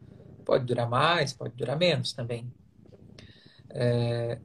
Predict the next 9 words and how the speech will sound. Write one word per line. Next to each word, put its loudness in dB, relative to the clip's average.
esse 0
acompanhamento -2
deve 0
ser -2
feito, -2
é, -2
geralmente 0
é 0
o, -6